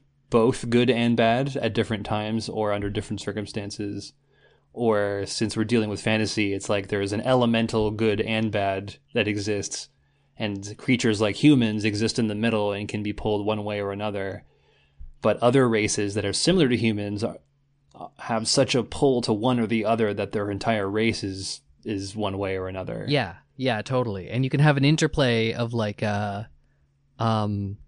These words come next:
Speaker 2: sort of inherent traits and, like, acquired traits working together in, in, in, in, in some ways. Like, so, you know, you could have, say, okay, so say you're, you're, you're doing a campaign where, like, the ult-, the sort of, the,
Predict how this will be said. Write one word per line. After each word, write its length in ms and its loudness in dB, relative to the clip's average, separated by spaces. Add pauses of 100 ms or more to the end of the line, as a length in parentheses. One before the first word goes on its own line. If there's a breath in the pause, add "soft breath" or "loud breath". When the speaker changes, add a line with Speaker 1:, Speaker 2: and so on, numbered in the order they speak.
(260)
Speaker 2:
sort 220 0
of 80 -2
inherent 480 0
traits 640 0
and, 180 -2
like, 180 -4
acquired 500 -2
traits 420 -4
working 280 -4
together 680 -4
in, 200 -4
in, 200 -4
in, 320 -4
in, 240 -8
in 180 -8
some 180 -6
ways. 200 -4
Like, 240 0
so, 580 0 (160)
you 100 -2
know, 100 0
you 120 -2
could 120 -2
have, 400 0 (420 loud breath)
say, 360 4
okay, 300 0
so 180 -2
say 300 2
you're, 380 0
you're, 240 -2
you're 160 -4
doing 240 0
a 40 -2
campaign 640 0
where, 180 -2
like, 200 -4
the 120 -2
ult-, 280 -4
the 180 -8
sort 180 -4
of, 180 -8
the, 180 -6